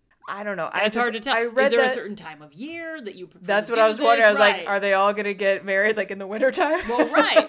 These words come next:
Speaker 2: Whatever that might constitute. Yeah.
Speaker 1: Because immediately I was like, "Oh my gosh, that would be so hot."
Speaker 2: It
Speaker 1: And
Speaker 2: would be a
Speaker 1: then,
Speaker 2: little hot, yeah.
Speaker 1: and then you have a veil, and
Speaker 2: Mm-hmm.
Speaker 1: then y-, there's, like, ugh, I don't know. I, I, w-, I just saw that and I was like, "I
Speaker 2: I
Speaker 1: am
Speaker 2: feel warm.
Speaker 1: sweating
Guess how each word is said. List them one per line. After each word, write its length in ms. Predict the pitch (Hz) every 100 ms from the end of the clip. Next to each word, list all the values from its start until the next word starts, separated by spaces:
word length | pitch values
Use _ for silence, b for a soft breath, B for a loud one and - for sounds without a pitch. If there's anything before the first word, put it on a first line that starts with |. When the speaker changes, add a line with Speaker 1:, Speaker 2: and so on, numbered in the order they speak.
| 214
Speaker 2:
Whatever 460 | 214 240 226 214 202
that 200 | 202 202
might 200 | 196 220
constitute. 640 | 240 254 196 180 180 196
Yeah. 80 | 214
Speaker 1:
Because 260 | 254 262 254
immediately 420 | 262 285 285 240
I 140 | 220 226
was 180 | 220
like, 240 | 220 208 -
"Oh 180 | 220 208
my 160 | 180 156
gosh, 280 | 151 151 -
that 180 | 220
would 100 | 220
be 140 | 196 185
so 340 | - 226 220
hot." 300 | 190 151 151
Speaker 2:
It 100 | -
Speaker 1:
And 80 | 202
Speaker 2:
would 100 | 233
be 60 | 269
a 40 |
Speaker 1:
then, 100 | 285
Speaker 2:
little 180 | 302 294
hot, 280 | 254 165 -
yeah. 160 | - -
Speaker 1:
and 140 | 233
then 220 | 262 294 294
you 120 | 285
have 180 | 254 214
a 60 |
veil, 760 | 190 170 180 175 170 170 170 175
and 160 | 175 180
Speaker 2:
Mm-hmm. 80 | 185
Speaker 1:
then 340 | 247 262 262
y-, 240 | 254 220 202
there's, 240 | 208 202
like, 320 | 202 185 - - -
ugh, 80 | 190 B B -
I 160 | 180
don't 140 | 156 147
know. 100 | 147
I, 340 | - 185 175 -
I, 120 | 185
w-, 160 | 185 -
I 80 | 190
just 240 | 190 185
saw 200 | 214 185
that 140 | 175 165
and 80 | 175
I 100 | 170
was 100 | 165
like, 300 | 156 156 _
"I 480 | 190 196 214 214 214
Speaker 2:
I 60 | -
Speaker 1:
am 80 | 175
Speaker 2:
feel 240 | 196 214
warm. 100 | 196
Speaker 1:
sweating 520 | 190 277 294 285 285